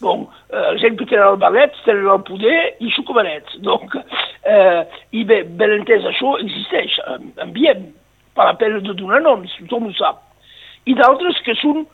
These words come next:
indiferents, però l'indiferència din d'aquest, eh, d'aquest sentit és anar cap a l'extremisme, no? Perquè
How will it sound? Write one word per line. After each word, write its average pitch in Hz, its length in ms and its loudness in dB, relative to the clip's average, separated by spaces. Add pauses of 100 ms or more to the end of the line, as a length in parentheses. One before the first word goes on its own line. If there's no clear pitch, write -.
(600)
indiferents, 247 800 4
però 226 180 6
l'indiferència 269 880 -2
din 196 180 -14
d'aquest, 196 440 -4
eh, 165 180 -2 (640)
d'aquest 196 320 -2
sentit 277 540 -4 (100)
és 208 220 -4
anar 311 340 2 (320)
cap 302 200 2
a 214 80 0
l'extremisme, 254 600 -8
no? 226 160 -6
Perquè 185 440 -6